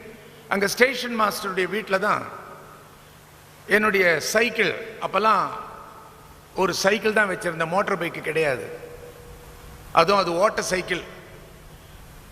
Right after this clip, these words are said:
அங்க இருக்கிற வேளாமுள்ளெல்லாம் குத்தி, குத்தி, குத்தி நிறைய பஞ்சர். அஹ், கடைக்காரங்கிட்ட கொண்டு போய் பஞ்சர் போடுன்னா, "இது டியூபா டயரான்னு?" கேக்குறான். பஞ்சர் போடுறதுக்கு ஒரே கூட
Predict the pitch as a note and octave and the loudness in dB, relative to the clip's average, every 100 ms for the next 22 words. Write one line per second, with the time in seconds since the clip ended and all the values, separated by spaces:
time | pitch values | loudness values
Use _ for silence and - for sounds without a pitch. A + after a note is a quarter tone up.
0 | - E3 F3 F#3+ F#3+ G#3 F3+ C#3+ B2+ F#3 | -4 0 2 2 4 4 4 2 2 4
1 | G#3 G3+ F#3 F3+ F3+ F#3+ F#3 - F#3+ F3 | 4 2 0 -2 0 -2 -4 -8 -6 -6
2 | D#3+ E3 E3+ F#3 C#3+ - - - - - | -4 -6 -2 -2 -2 -4 -14 -18 -18 -20
3 | - - C#3 D#3+ G#3+ G#3+ F3+ - D#3 - | -20 -4 0 4 4 4 -2 0 -2 -2
4 | - - - - - - - - B2+ E3+ | -10 -16 -16 -18 -18 -20 -12 -8 -2 2
5 | G3 G3+ F#3+ F#3 F3 F3+ E3+ F3 F#3 - | 4 4 4 2 0 -2 -2 0 2 2
6 | - F3 G#3 F#3+ F3 F3 F3 F3+ C3 B2 | 2 0 0 0 0 0 4 4 2 -4
7 | - - - - - - D#3 D3 - A#3 | -12 -16 -18 -20 -20 -14 -6 -4 0 2
8 | A3+ A#3 A#3 F3+ G3 G3 F#3+ D#3 D3 B2 | 6 4 4 0 2 0 0 -2 -2 -4
9 | A2 - - - - - - - - - | -6 -10 -16 -16 -18 -20 -20 -20 -20 -20
10 | - F#3+ G#3+ C4 A#3 G#3 G#3+ G#3 A3 G3 | -2 0 2 2 2 2 0 0 2 4
11 | G3+ A3+ A3+ A3+ A#3 F3 B2+ | 4 4 4 4 4 2 -2